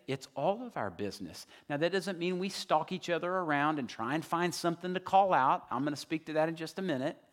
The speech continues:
But it does mean when we see something and there is a relational appropriateness, like we're connected,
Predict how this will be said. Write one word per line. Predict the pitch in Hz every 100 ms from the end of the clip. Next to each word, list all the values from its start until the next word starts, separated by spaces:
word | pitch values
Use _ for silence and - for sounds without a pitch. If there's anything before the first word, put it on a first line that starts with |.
| _ - - - -
But | 143
it | - 117
does | 151 175 220 180
mean | 185 180 185 147 110
when | 104 143 180
we | 196
see | - - - 190
something | 143 151 110 113 98
and | 104 135
there | 156 160
is | 143 - - - - -
a | 156 147
relational | 143 139 151 180 - 214 208 202 196
appropriateness, | 151 - 185 185 147 139 120 - 107 92 71 - -
like | 110 117
we're | 127 160
connected, | 202 214 196 175 - 107 80